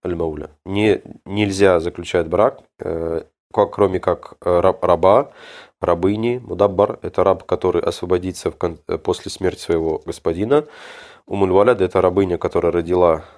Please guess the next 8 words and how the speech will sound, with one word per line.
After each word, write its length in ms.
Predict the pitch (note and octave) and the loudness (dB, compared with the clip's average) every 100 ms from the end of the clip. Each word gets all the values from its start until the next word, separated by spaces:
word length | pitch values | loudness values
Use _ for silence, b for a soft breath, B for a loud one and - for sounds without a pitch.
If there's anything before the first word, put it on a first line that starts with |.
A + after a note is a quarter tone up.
| _ | _
ребенка 560 | - F2 E2+ F2+ E2+ D#2+ | -18 -14 -2 -2 -2 -8
своему 340 | - E2 D#2+ | -6 -6 -6
господину, 540 | D#2 - F2 F#2 B2+ B2 | -10 -4 -2 -2 -4 -4
кроме 360 | - A2+ A#2+ | 2 2 2
как 180 | A#2 G2 | -2 -4
по 80 | - | -2
его 180 | F2 F2+ | -2 -2
разрешению. 640 | D#2+ D#2 - C#2+ C#2 C2 | -4 -6 -10 -10 -10 -14